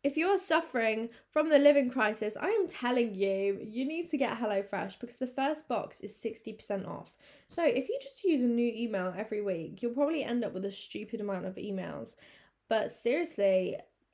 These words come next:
like, eleven pound for six meals, that is a joke. Like, weekly, if I try and plan in, even, not even six meals, like, five dinners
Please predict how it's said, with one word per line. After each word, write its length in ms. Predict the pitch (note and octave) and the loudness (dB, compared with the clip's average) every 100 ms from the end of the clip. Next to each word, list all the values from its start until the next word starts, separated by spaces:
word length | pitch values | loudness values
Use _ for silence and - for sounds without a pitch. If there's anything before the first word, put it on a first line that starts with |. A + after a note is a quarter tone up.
| _ - | _ -2
like, 260 | C4+ C4+ - | 0 0 0
eleven 600 | B3+ C4+ C#4 C#4+ C#4 C#4 | 2 4 4 4 2 0
pound 520 | C4+ C#4 A3+ F3+ G3 | -2 -2 0 -2 -6
for 140 | - A3+ | -8 -8
six 600 | - - B3+ - - B3+ | -6 0 0 -2 -6 0
meals, 600 | B3 B3+ F#3 - - - | 0 0 -2 -4 -8 -6
that 160 | - | -4
is 80 | A#3+ | -2
a 80 | A#3 | -2
joke. 560 | - B3+ G#3 - - - - - - | -2 -4 -2 -4 -8 -20 -20 -20 -6
Like, 340 | A#3+ A3+ - _ _ | -4 -4 -6 _ _
weekly, 580 | A3+ D#4+ E4+ B3+ A3 G3 | -2 2 2 0 0 0
if 120 | G#3+ | -2
I 180 | - C#4 | -2 -2
try 200 | - E4+ | -2 -2
and 140 | C#4+ | -2
plan 240 | C4+ C#4 A3 | 0 0 0
in, 440 | F#3+ - F#3+ G3 - _ _ _ _ _ | -2 -4 -6 -10 -16 _ _ _ _ _
even, 280 | C4 C4 C4+ | 0 0 -2
not 140 | D#4 | -4
even 180 | B3+ G3+ | -4 -6
six 460 | - - E4+ - - | -8 -8 -8 -8 -4
meals, 200 | F#3+ F#3+ | -4 -6
like, 160 | - | -10
five 560 | - - B3+ B3 A#3+ A#3+ | -10 -4 -2 0 -2 -2
dinners 640 | C4 A#3+ - - - | -4 -2 -4 -6 -8